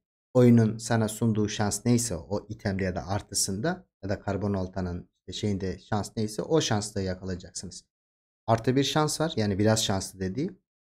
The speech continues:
Ben öyle değerlendiriyorum. Kötü şans eksi bir. Bunu zaten eski videolarımı izleyenler bilirler.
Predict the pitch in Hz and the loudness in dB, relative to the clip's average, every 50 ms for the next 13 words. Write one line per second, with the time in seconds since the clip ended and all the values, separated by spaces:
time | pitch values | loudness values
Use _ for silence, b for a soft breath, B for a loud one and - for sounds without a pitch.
0 | _ _ - - 113 110 110 117 117 113 107 101 101 - _ _ _ _ _ _ | _ _ -2 0 2 4 6 6 6 6 4 2 0 -6 _ _ _ _ _ _
1 | - 107 98 95 92 92 92 90 90 87 92 98 113 180 208 - _ _ _ _ | -4 -2 -2 -2 -2 -2 -2 -4 -4 -4 -4 -4 -4 -6 -8 -10 _ _ _ _
2 | _ _ - 143 139 - 143 - - 139 170 - - - - 165 160 - - 139 | _ _ -4 -2 -2 -2 -4 -2 -2 -2 -2 -4 -8 -6 -6 -4 -4 -2 -2 -2
3 | 107 110 120 120 - _ _ _ _ _ _ _ _ _ _ _ - 110 107 107 | 0 -2 -4 -6 -8 _ _ _ _ _ _ _ _ _ _ _ -2 0 0 0
4 | 104 - 98 78 107 110 - - 113 104 104 98 101 98 98 98 98 98 95 95 | 0 0 -2 -2 0 -2 -2 -4 -4 -4 -2 -2 -2 -2 -2 -2 -2 -4 -4 -4
5 | 95 98 95 92 92 107 120 120 107 113 101 98 95 90 95 120 139 - - _ | -4 -4 -2 -2 0 -2 -2 -2 -2 -2 -2 -2 -4 -4 -4 -6 -6 -8 -10 _